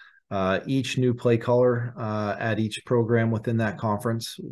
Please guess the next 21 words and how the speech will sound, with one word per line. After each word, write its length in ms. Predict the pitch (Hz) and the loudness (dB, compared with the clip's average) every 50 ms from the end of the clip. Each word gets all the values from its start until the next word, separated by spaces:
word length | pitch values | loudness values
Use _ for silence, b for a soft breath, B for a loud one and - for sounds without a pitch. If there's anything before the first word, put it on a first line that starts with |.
| - | -12
what 300 | 117 104 101 113 117 117 | -10 -2 0 2 2 2
their 160 | - 120 107 | 2 2 2
history 500 | 92 92 123 117 - - 123 117 117 117 - - | 2 2 0 -2 -2 -2 0 0 2 0 -2 -2
looks 260 | 120 120 113 - - | -4 -4 -4 -2 -2
like, 240 | 117 110 110 - - | 0 0 0 0 -2
what 140 | 117 110 | -4 -4
their 80 | - 110 | -4 -6
track 340 | 107 - - 113 110 - - | -2 2 2 4 4 4 2
record 320 | 117 110 - - 110 95 | 0 0 0 0 0 2
is 320 | 104 104 107 107 110 104 - | 4 4 4 2 0 -2 -4
from 220 | - - 110 101 | -4 -4 -4 -2
a 40 | 95 | -4
C 220 | - - - 117 | -4 0 2 2
F 160 | 110 107 - | 2 2 0
F 180 | 110 104 101 - | -2 -2 -2 -4
perspective, 720 | - 113 - - - 110 101 101 - 110 107 107 - - - - | -6 -6 -6 -4 -2 -2 -2 -2 0 -2 -2 -2 -4 -6 -10 -8
uh, 320 | 101 92 92 92 92 92 - B B B B B B B B _ _ | -6 -4 -4 -2 -2 -4 -6 B B B B B B B B _ _
wh-, 540 | 107 101 95 95 98 101 101 104 110 107 95 | -8 -8 -6 -6 -6 -4 -2 -2 -2 0 2
who, 180 | 117 131 127 120 | 2 2 2 4
what 240 | 113 120 120 120 - | 4 4 4 2 2
coaching 600 | - 127 120 117 - 127 120 113 113 110 104 | 0 0 0 0 0 -2 0 0 0 0 -2